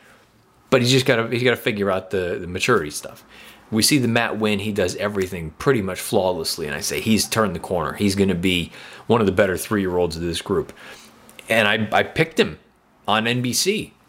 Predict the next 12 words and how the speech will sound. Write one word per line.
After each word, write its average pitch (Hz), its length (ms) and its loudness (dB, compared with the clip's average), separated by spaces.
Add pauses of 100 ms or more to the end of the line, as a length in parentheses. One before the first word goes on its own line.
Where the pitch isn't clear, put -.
for 117 400 2
the, 131 680 0
uh, 131 160 0
Haskell - 560 -2 (200)
in, 107 240 -2
in 117 120 -2
the 127 80 0
slop. 156 440 0 (920)
And 98 140 2
it 117 100 2
didn't 135 240 4
work. 151 400 2